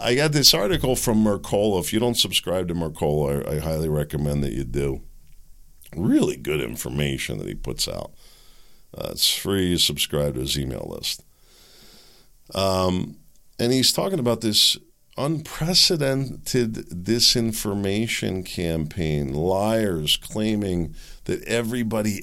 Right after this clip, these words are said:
else is giving out false information. It's dizzying. And,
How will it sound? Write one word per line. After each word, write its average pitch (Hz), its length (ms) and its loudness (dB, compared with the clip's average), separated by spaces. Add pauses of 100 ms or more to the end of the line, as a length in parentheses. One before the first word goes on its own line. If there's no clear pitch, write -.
else 104 480 4
is 90 240 -2
giving 95 400 0
out 90 240 -2
false 95 440 2
information. 85 1000 -2 (1400)
It's 107 320 4
dizzying. 104 1080 0 (1080)
And, 113 640 2